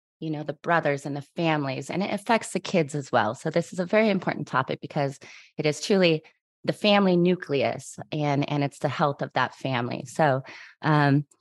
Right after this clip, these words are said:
everybody, men, hold on to your pants, stay on the show, listen, because it is really important to, to, even if you're not going through it yourself, to support those around you. Um, now, postpartum depression, can you please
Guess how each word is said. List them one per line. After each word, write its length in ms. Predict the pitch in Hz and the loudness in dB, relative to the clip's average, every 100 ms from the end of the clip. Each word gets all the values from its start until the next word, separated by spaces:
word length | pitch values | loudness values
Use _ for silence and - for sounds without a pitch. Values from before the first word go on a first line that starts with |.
| - | -4
everybody, 480 | - 208 208 196 190 | 0 2 4 6 6
men, 340 | 185 202 202 208 208 | 6 6 4 2 0
hold 160 | 180 190 | 0 2
on 140 | 190 | 2
to 80 | 185 | 2
your 80 | 180 | -2
pants, 500 | - 190 180 - - _ _ | 0 0 0 -2 -12 _ _
stay 300 | - - 208 | -6 2 4
on 80 | 185 | 6
the 80 | 180 | 2
show, 500 | - 202 185 175 190 | 4 4 6 4 2
listen, 420 | 180 196 190 190 180 | 2 2 2 0 0
because 420 | 180 - 170 156 | -2 2 2 4
it 140 | - | 2
is 220 | 180 170 | 2 2
really 180 | 175 170 | 2 2
important 380 | 165 160 147 139 | 2 0 -2 -2
to, 200 | 147 143 - | -6 -10 -6
to, 280 | - 139 - | 0 2 4
even 140 | 262 | 4
if 100 | 285 | 4
you're 80 | 226 | 4
not 200 | 208 180 | 2 2
going 160 | 180 175 | 0 0
through 140 | 175 | 0
it 80 | - | 0
yourself, 360 | 156 - 147 | -2 0 0
to 100 | - | 0
support 380 | 143 143 - 135 | -6 -4 0 0
those 160 | 135 117 | 0 -4
around 260 | 120 - | -4 -4
you. 120 | - - - - - - - | -4 -8 -10 -18 -18 -6 2
Um, 320 | 175 165 165 - - - _ | 4 4 2 -2 -20 -20 _
now, 600 | 208 240 214 156 135 170 - _ | 4 4 6 4 2 -2 -12 _
postpartum 480 | - 240 240 214 208 | 0 0 2 0 0
depression, 580 | 190 147 127 127 113 127 | -2 -4 -4 -2 -4 -6
can 180 | - 208 | -6 -2
you 80 | 202 | -2
please 460 | - 247 240 220 | -2 0 2 0